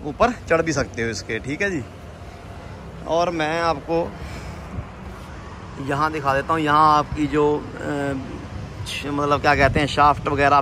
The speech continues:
belt हो गई, या क्या क्या करना है, जैसे मतलब specification वगैरह, सारा कुछ आपको यहीं लिखा मिल जाएगा, ठीक है। हाँ जी दोस्तों, आपने देखा विश्वकर्मा का रीपर,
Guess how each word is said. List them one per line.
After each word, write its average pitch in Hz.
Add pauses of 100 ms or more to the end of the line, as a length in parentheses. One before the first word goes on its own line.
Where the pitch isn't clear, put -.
belt 139
हो 131
गई, 139 (480)
या 151
क्या 147
क्या 151
करना 143
है, 143
जैसे 139
मतलब 143
specification 156
वगैरह, 151
सारा 147
कुछ 143
आपको 185 (180)
यहीं 160 (460)
लिखा 170
मिल 120
जाएगा, 113
ठीक 147
है। 214 (3000)
हाँ 190
जी 247
दोस्तों, 240 (1160)
आपने 220
देखा 180 (520)
विश्वकर्मा 196
का 208
रीपर, 190